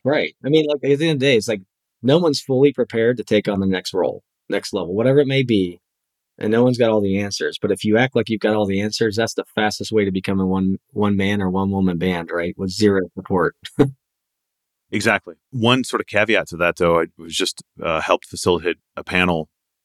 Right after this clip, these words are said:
Speaker 2: earlier in the week. I think it's okay if you're not fully prepared. Like, if you're only fifty percent qualified for a job, it's okay, right? But I think that what you're saying is, is that you just have to be, have that transparency to say, like, "Here's the fifty percent that's a stretch for me,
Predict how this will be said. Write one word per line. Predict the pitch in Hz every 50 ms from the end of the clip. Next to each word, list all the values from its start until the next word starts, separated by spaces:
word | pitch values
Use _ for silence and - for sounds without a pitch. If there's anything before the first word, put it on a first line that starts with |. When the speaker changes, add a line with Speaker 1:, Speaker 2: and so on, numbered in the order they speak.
| _ _ _ _
Speaker 2:
earlier | - 101 95 95 92 87
in | 85 82
the | 78
week. | 78 90 92 92 87 - - - _ _ _ _ _ _ _ _ _ -
I | 98
think | - 143 131
it's | 110 - -
okay | 123 127 - - - 139 139 120 101
if | 90 - -
you're | 95 90
not | 92 92 90 -
fully | - - 98 95 95 92 90
prepared. | - 95 85 - - 107 95 -
Like, | 92 90 82
if | 95 90
you're | 107 113 117 113
only | 107 101 95 90 90 - _ _ -
fifty | 127 120 - 113
percent | - 101 - - 104 -
qualified | - 90 92 92 87 - 95 87 85 82 -
for | - 85
a | 80
job, | 76 - 87 82 82 78 73 73 - _ _ _ _ _ _ _ _ _ _ -
it's | 87 87 -
okay, | 95 82 - - 87 82 73 73 _ _
right? | - 85 80 80 82 - _ _ -
But | - 92
I | 87
think | 85 - 95 90
that | 87 90 71
what | 80 87
you're | 87 85
saying | - - 90 82 80 80 82
is, | 80 80 80 - -
is | 82 76 -
that | 78 80 - -
you | 85 85 87
just | 78 87 85 -
have | 87 80 -
to | -
be, | 71 85 82 78 76 - _ _
have | - - 80
that | 78 76 -
transparency | - 82 78 - - - 82 82 82 - 82 78
to | - -
say, | - - 90 80 78 78
like, | 73 73 71 - - _ _ _ _ _ _ _ _ -
"Here's | - 117 110
the | - -
fifty | - - 110 - - 98
percent | - 92 - - 104 90 82 -
that's | - 82 - -
a | -
stretch | - - 101 90 82 - -
for | - - 78 80
me, | 85 113 -